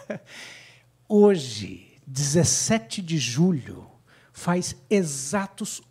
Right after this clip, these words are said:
um ano que saí com a minha família do Japão.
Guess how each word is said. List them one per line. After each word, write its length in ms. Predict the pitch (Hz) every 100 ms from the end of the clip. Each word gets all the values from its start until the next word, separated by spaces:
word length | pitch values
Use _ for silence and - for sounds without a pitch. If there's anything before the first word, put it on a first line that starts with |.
| -
um 360 | 277 302 302 - -
ano 560 | 190 190 190 190 202 185 _
que 140 | - 202
saí 680 | - 180 156 165 175 190 - _ _ _
com 120 | 151
a 60 |
minha 220 | 135 160 170
família 440 | 160 131 131 127
do 120 | 127
Japão. 400 | 120 127 - -